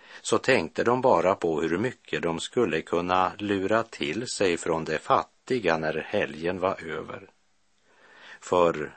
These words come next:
under sabbaten var det ju strängt förbjudet att driva någon handel. Hade de kunnat, så hade de säkert drivit sina affärer även då.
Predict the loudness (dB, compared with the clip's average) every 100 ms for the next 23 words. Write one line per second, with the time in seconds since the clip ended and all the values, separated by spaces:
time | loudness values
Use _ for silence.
0 | _ -4 -2 0 0 2 4 4 0 0
1 | -2 2 2 2 0 -2 -4 -4 -6 -6
2 | 2 4 2 -2 -4 -2 -2 -2 -6 -8
3 | -10 -14 -14 -4 -2 -2 -4 -4 -6 -8
4 | -8 -8 -6 -4 -4 -8 -12 -16 _ _
5 | _ _ _ _ _ _ _ _ _ _
6 | -20 6 6 6 2 -2 -4 -8 -4 -2
7 | -2 -2 -2 -4 _ -20 _ _ -4 2
8 | 6 6 4 2 2 2 2 0 -4 -2
9 | -2 -2 -4 -4 -4 -6 -4 -4 0 0
10 | 2 2 2 0 -4 -2 -2 -2 -6 -4
11 | -6 -6